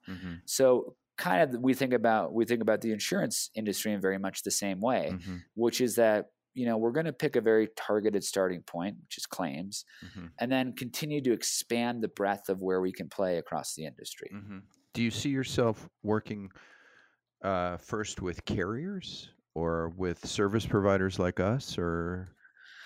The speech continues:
Speaker 2: We think service providers first.
Speaker 1: Mm-hmm.
Speaker 2: Um, and the reason why is we think that they're, uh, with, with our kind of current solution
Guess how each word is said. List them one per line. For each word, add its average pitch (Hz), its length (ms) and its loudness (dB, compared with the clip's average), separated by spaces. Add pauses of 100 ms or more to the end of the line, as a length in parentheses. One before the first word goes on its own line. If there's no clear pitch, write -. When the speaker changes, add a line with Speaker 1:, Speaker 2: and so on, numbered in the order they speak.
(320)
Speaker 2:
We 220 140 4
think 220 240 0
service 185 360 4
providers 143 520 4
first. - 480 0 (100)
Speaker 1:
Mm-hmm. 104 80 -6
Speaker 2:
Um, 110 420 0 (120)
and 123 140 0
the 135 100 4
reason 151 320 4
why 127 180 6
is 127 140 4
we 120 100 4
think 120 220 -2
that 110 180 2
they're, 113 380 6 (200)
uh, 101 320 0
with, 120 340 0
with 117 180 0
our 117 120 6
kind 113 200 0
of 104 100 -4
current 139 340 0
solution 110 600 0